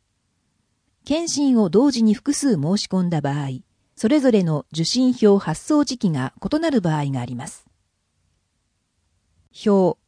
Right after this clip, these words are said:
平成三十年度第二回実施分。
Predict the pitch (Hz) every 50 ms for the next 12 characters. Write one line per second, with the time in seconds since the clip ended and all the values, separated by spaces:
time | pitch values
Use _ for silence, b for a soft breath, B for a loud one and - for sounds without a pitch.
0 | _ _ _ _ _ _ _ _ - 294 330 339 - - 311 311 294 - 269 285
1 | 277 262 254 285 269 247 262 247 220 185 156 160 151 139 - - 170 247 294 269
2 | 208 165 139 - 233 233 190 147 - 127 120 - - - 151 156 135 131 127